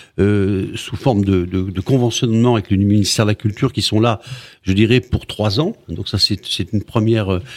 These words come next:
ces artistes sont d'abord un chorégraphe qui s'appelle Vincent Dupont, et d'autre part, euh, une formation musicale de compositeur qui s'appelle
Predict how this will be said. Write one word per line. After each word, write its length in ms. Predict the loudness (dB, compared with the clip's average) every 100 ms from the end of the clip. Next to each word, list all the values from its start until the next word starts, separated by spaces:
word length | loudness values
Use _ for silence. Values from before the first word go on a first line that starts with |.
| -12
ces 200 | -4 0
artistes 300 | 0 0 -2
sont 240 | 0 -2 -2 -6 -4
d'abord 300 | -2 0 0
un 60 | 0
chorégraphe 540 | 0 0 0 -2 -2
qui 380 | -6 -4 -4 -4
s'appelle 420 | -4 -2 -2 0
Vincent 360 | 2 2 2 0
Dupont, 440 | -4 -2 0 0 -6 -20 -20 -6 0
et 80 |
d'autre 240 | 0 2 -2
part, 500 | 0 0 0 -2 -12 -6
euh, 300 | -4 -2 -4 -2
une 100 | -2
formation 540 | 0 -2 0 0 0 0
musicale 500 | 0 -2 0 0 0
de 80 |
compositeur 800 | 0 0 0 -4 -4 0 0 0 -4 -20 -20 _
qui 60 | -6
s'appelle 420 | -2 0 0